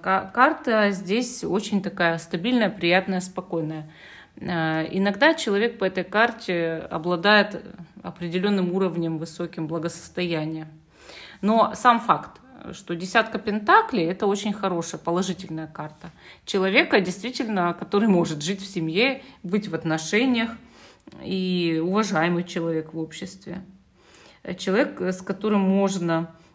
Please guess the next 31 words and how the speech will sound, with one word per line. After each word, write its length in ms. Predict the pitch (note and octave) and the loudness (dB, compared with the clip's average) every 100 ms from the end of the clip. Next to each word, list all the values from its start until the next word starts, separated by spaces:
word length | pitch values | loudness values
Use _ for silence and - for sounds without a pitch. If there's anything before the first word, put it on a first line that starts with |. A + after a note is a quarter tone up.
| - | -16
э, 300 | - - F3 | -10 -8 -8
строить 380 | - G#3+ A3 G#3+ | -8 -2 0 0
отношения, 680 | F#3 G3 C#4 C#4 G3 E3 | -2 -2 0 2 2 2
на 140 | F#3 F#3 | 2 2
него 220 | G3 G#3 | 4 4
можно 320 | G3 G3 F3+ | 4 4 2
положиться, 920 | F3+ E3+ E3+ F3 A#3+ C4 - F3 E3 D#3+ | 0 -2 -2 -2 -2 -4 -6 -4 -2 -2
и 120 | E3+ E3 - - - | -2 -4 -8 -12 -12
можно 460 | - F3+ F3 F3+ | -6 -4 -4 -6
знать, 340 | D#3 F3+ G#3 G#3 | -2 0 0 -2
что 460 | - E3+ E3 D#3+ | -8 -10 -8 -8
вы 140 | D#3 F#3 | -8 -4
проявите 500 | F3+ E3+ E3 D#3+ D#3 | 0 0 0 -2 -6
ответственность 880 | D#3 E3 D#3+ - G3 A3 B3+ - - _ _ - - - - | -4 -4 -4 -6 -6 -4 -6 -10 -20 _ _ -20 -20 -20 -12
в 100 | F3+ | -4
любом 380 | F#3+ F#3 F#3+ F#3+ | -2 0 0 -2
случае, 500 | F#3 F3+ F3 - E3 | -2 -4 -4 -6 -8
что 240 | - - | -8 -6
не 120 | E3+ E3 | -4 -2
будете 360 | F3+ D#3 - | -2 -4 -8
подводить 540 | - D#3+ E3+ D#3+ E3 E3 | -8 -4 -4 -4 -6 -6
вашего 300 | D#3 - D3+ | -8 -6 -8
партнёра. 760 | - D3+ - D#3 D3+ F3 C4 - _ _ _ _ _ _ _ _ _ _ _ _ _ _ _ - - - | -8 -8 -6 -4 -2 -4 -6 -10 _ _ _ _ _ _ _ _ _ _ _ _ _ _ _ -20 -20 -6
И 720 | G3 G#3+ A3+ G#3 E3+ E3 D#3+ | -2 0 2 4 4 4 2
вы 160 | D#3+ G3+ | 2 2
можете 380 | A3 G#3+ G#3+ | 2 0 0
долгие 380 | G3 G#3 G3 F#3 | 6 6 6 2
годы 320 | D#3+ B3+ A3 | 2 2 0
жить 240 | G3 G3+ G3 | 0 -2 -2
в 80 | D#3 | 0
браке. 520 | D#3+ D#3 D3+ D#3+ | 2 2 0 -10